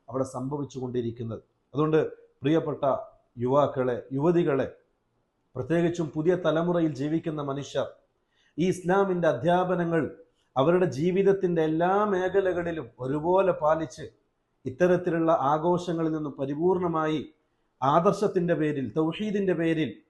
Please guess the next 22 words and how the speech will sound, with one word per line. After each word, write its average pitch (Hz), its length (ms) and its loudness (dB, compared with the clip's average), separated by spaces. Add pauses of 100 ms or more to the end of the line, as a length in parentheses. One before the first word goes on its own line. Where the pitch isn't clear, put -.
(240)
വിട്ടുനിൽക്കാൻ 156 840 0
നമ്മളെ 135 220 -4
കൊണ്ട് 131 240 -4
സാധിക്കണം. 117 580 -6 (180)
അല്ലാഹു 151 260 2
സുബ്ഹാനഹു 156 720 -4
തആല 139 400 -4 (420)
മരിക്ക-, 143 400 -4
മരി-, 135 320 -2
മരണം 160 420 0
വരെ 170 420 2 (280)
ആദർശത്തെ 151 560 0
മുറുകെ 151 300 -2
പിടിച്ച് 143 420 -4 (500)
അതേ 160 280 4
തൗഹീദിൽ 190 640 2
തന്നെ 160 140 0
മരണപ്പെടാൻ 151 640 0 (260)
നമുക്കൊക്കെ 135 320 -10
നല്ല 135 240 -2
തൗഫീഖ് 147 640 -4
നൽകി 143 440 -6